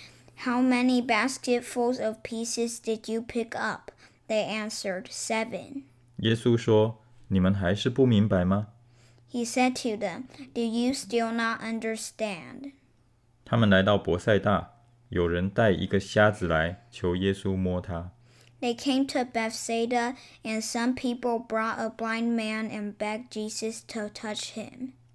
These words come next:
Speaker 2: 耶稣拉着瞎子的手，领他到村外，就吐唾沫在他眼睛上，按手在他身上，问他说：“你看见什么了？”
Speaker 1: He took the blind man by hand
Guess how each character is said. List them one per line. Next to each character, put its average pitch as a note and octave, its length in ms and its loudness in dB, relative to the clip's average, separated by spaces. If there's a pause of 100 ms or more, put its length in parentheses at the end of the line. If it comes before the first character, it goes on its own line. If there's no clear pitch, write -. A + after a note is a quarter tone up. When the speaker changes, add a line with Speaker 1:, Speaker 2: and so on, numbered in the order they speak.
(200)
Speaker 2:
耶 A2+ 160 4
稣 A#2 220 2
拉 A2 200 8
着 G#2 140 2
瞎 G#2+ 300 4
子 G2+ 140 -2
的 E2 140 2
手， - 320 -2 (400)
领 E2+ 220 0
他 G#2 220 2
到 G#2 160 6
村 G#2 300 0
外， G2+ 300 4 (340)
就 A2+ 100 6
吐 G2 240 -2
唾 G#2 280 6
沫 G2+ 240 6
在 G2 180 4
他 F#2+ 220 6
眼 E2 200 4
睛 F#2 240 0
上， F2 280 0 (320)
按 A#2 200 4
手 E2 240 0
在 F#2+ 200 0
他 G2 180 0
身 G2 240 0
上， F2+ 320 0 (160)
问 A2 180 2
他 G#2 160 0
说 G2+ 400 4 (380)
：“你 E2 60 -2
看 A2+ 280 0
见 G#2 160 4
什 E2+ 240 -2
么 F2 140 0
了？” E2 220 -2 (520)
Speaker 1:
He B3 160 -4
took C4 300 -2
the C4+ 120 2
blind B3 500 2
man B3 320 2
by A#3+ 260 -2
hand A#3+ 540 -4